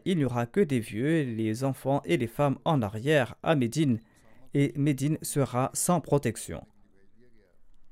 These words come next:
Ainsi donc, ils ont suggéré que certains grands compagnons se présentent au calife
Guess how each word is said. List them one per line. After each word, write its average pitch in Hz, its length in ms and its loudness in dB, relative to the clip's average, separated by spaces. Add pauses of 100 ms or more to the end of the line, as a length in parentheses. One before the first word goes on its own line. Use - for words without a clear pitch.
(520)
Ainsi 233 320 4
donc, 214 320 6
ils 175 240 0
ont 175 160 2
suggéré 151 640 2
que 151 140 0
certains 143 480 2
grands 143 320 0
compagnons 135 580 0
se - 140 -2
présentent 123 680 -2 (220)
au 165 120 0
calife 156 480 -2